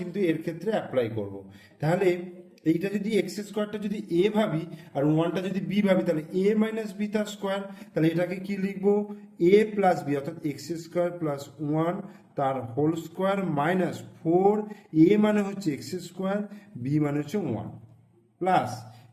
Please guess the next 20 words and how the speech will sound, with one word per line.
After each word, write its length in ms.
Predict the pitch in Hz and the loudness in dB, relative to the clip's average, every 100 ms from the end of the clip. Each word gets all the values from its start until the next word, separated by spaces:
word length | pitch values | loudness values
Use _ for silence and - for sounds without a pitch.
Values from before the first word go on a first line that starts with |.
| - 120 | -4 0
বাকি 280 | 151 156 240 202 | 0 2 0 2
যেগুলো 320 | 220 208 196 196 - - 120 | 4 6 4 2 -6 -14 0
যা 100 | 147 165 165 | 2 4 2
আছে 160 | 160 233 | 0 -2
সেটা 160 | 208 185 151 | -2 0 0
লিখে 180 | 131 123 | 0 0
দিলাম, 200 | 113 113 117 139 | 0 -2 -4 -6
এইট 180 | 143 160 | -2 -2
এক্স 140 | 156 156 | -2 -2
into 240 | 151 - 214 - - - - 135 | -4 -4 -6 -6 -14 -14 -6 -6
এক্স 160 | 127 - 160 | -4 -6 -8
স্কয়ার 220 | - 170 156 | -4 -4 -2
প্লাস 200 | 151 131 - - | -4 -6 -6 -8
ওয়ান 180 | 143 165 165 | -4 -4 -4
প্লাস 240 | 135 127 117 - - - - 143 | -6 -6 -6 -10 -20 -14 -4 0
উনিশ 300 | 180 214 - - - _ 113 | 2 0 -2 -12 -18 _ -10
এক্স 160 | 110 - 156 - | -8 -6 -6 -8
স্কয়ার, 340 | - 170 113 104 - - - _ - 175 | -4 -2 -2 -4 -12 -18 -20 _ -4 0
এই। 100 | 127 110 - - - _ _ _ _ _ _ _ _ _ _ _ _ - | 0 -2 -10 -18 -20 _ _ _ _ _ _ _ _ _ _ _ _ -8
তাহলে 300 | 160 214 | -2 0